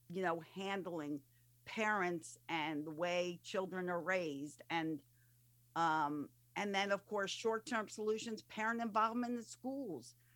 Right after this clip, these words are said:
I, I think that has dropped drastically because of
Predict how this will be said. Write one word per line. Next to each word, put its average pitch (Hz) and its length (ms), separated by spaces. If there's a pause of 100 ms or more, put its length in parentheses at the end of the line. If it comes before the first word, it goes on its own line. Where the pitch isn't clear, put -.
(200)
I, 196 240
I 214 100
think 233 240
that 226 240
has 226 220
dropped 180 380
drastically 175 680
because 190 880
of 185 160